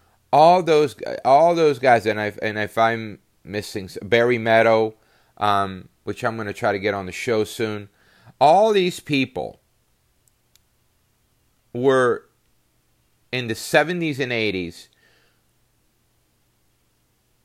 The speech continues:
built the foundation of handicapping. Tom Einsel before that. And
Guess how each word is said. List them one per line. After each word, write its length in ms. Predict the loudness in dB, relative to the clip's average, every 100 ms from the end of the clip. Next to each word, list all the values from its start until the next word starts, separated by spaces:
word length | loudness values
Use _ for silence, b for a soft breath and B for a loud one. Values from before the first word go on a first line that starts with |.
| -4
built 320 | 2 2 2 -8
the 80 |
foundation 920 | -4 0 2 0 -2 -2 -4 -10 -12 -8
of 180 | -6 -6
handicapping. 760 | -6 -6 -6 -6 -6 -6 -12 -14
Tom 280 | -6 -4 -4
Einsel 560 | -4 -6 -10 -10 -12 _ _ _ _ _ -18
before 400 | -14 -4 -2 0
that. 320 | 0 0 -4 _ _ _ _ _ _ _ _ _ _ _
And 520 | 2 4 2 0 -10